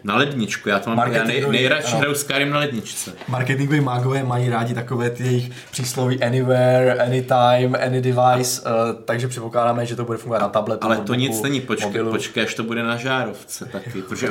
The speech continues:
Speaker 1: i ty žárovky už jsou do toho cloudu v Google připojený,
Speaker 2: Jasně.
Speaker 1: takže až, až si na ní pořádně prostě zahraju to Skyrima, to bude něco, už se nemůžu dočkat.
Speaker 2: Eh, Philips Hue bude podporovat holografické zobrazování, prostě,
Speaker 1: Přesně
Speaker 2: takže
Speaker 1: tak, přesně tak.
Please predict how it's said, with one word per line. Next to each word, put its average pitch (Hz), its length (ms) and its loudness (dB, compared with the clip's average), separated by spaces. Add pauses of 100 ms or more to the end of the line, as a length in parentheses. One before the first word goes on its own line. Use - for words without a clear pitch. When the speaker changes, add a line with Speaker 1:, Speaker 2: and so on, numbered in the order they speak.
(160)
Speaker 1:
i 127 140 -4
ty 143 100 -6
žárovky 123 420 -2
už 113 140 -4
jsou 113 120 -4
do 107 60 -6
toho 117 220 -6
cloudu 110 500 -2
v 101 240 -12
Google 107 280 -6
připojený, 104 640 -4 (300)
Speaker 2:
Jasně. 107 160 -6
Speaker 1:
takže 117 160 -2
až, 110 180 0
až 113 140 -4
si - 140 -4
na 117 80 0
ní 120 120 -2
pořádně 117 440 -2
prostě 120 280 -8
zahraju 113 360 -4
to 117 180 -10
Skyrima, 110 520 -2
to - 180 -8
bude 156 280 -2
něco, 143 520 0 (200)
už 139 140 -4
se 196 120 0
nemůžu 196 380 2
dočkat. 165 500 -4
Speaker 2:
Eh, 117 220 -2 (220)
Philips 131 360 0
Hue 123 300 -2
bude 123 200 -2
podporovat 123 460 -2
holografické 123 760 -4
zobrazování, 117 800 -2
prostě, 117 340 -6
Speaker 1:
Přesně 117 440 0
Speaker 2:
takže 147 140 0
Speaker 1:
tak, 139 200 0
přesně 143 520 -4
tak. 123 360 -6